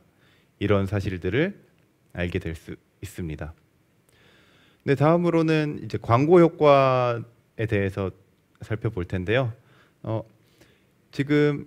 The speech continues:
여기를 보시면은 이 쇼핑몰 입장에서, 어, 어떤 고객이 어떤 매출을 발생시켰는지를 또 이력을 쭉 가지고 있겠죠. 해당 데이터를 또 암호화해서 다 올려놓게 됩니다.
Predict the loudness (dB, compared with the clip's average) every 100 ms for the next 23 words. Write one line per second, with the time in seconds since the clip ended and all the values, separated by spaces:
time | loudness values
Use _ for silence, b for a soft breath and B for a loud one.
0 | -8 -6 -2 -2 -4 -6 -4 -4 -2 -2
1 | -2 -6 -12 _ _ _ _ -8 -6 -6
2 | -12 -4 -2 0 0 2 2 0 0 0
3 | 0 0 -2 -8 _ _ _ _ _ _
4 | _ -10 -6 -6 -2 -4 2 6 8 6
5 | 0 -8 -14 -6 0 0 0 -2 -6 -10
6 | _ -2 -2 0 2 2 2 0 -6 -2
7 | -2 0 -2 0 0 0 -2 -4 -2 -2
8 | -2 -4 -2 0 -2 -2 -4 -4 -10 -10
9 | 2 2 2 0 -2 -6 -6 -6 -6 -4
10 | -6 -6 -8 -8 -8 -8 -12 b b b
11 | _ _ _ 0 2 2 2 0 0 -2
12 | -2 0 -2 -4 -6 -6 -8 _ _ _
13 | -10 -4 -2 0 -2 -2 -2 -4 -2 -2
14 | 0 -2 -2 -4 -6 -6 -8 -8 -8